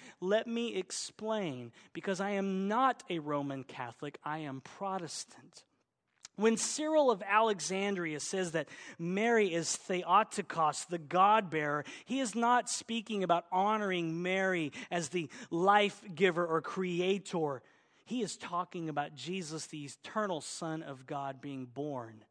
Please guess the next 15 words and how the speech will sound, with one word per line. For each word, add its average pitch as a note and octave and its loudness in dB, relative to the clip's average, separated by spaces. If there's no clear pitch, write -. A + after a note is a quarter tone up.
as C3 -8
a C3+ -8
human C3 -8
baby. A#2+ -14
When A3 8
Cyril D#4 8
of F#3 4
Alexandria G#3 6
says F#3+ 2
that F3 0
Mary G#3+ 6
is F3 4
Theotokos, G#3 6
or F#3+ 2
God-bearer, E3 4